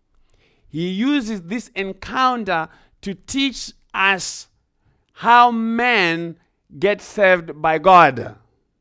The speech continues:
And he also tells us what happens at the end of things, that there is going to be a universal resurrection where all men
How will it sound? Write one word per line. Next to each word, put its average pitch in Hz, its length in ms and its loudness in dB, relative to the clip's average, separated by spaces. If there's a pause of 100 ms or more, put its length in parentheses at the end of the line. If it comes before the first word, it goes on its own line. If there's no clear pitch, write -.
(440)
And 180 240 0
he 240 440 -4
also 214 420 0
tells 147 400 -4
us 110 300 -14 (580)
what 202 260 0
happens 147 680 -8 (320)
at 180 160 -2
the 180 180 -6
end 190 360 -2
of 156 220 -6
things, 123 640 -4 (680)
that 175 400 0
there 175 200 -2
is 165 140 -2
going 233 500 -2
to 202 120 -8
be 165 380 -10 (360)
a 190 120 2
universal 196 1040 0
resurrection 170 1040 -6 (340)
where 180 440 -2
all 254 400 4
men 233 760 0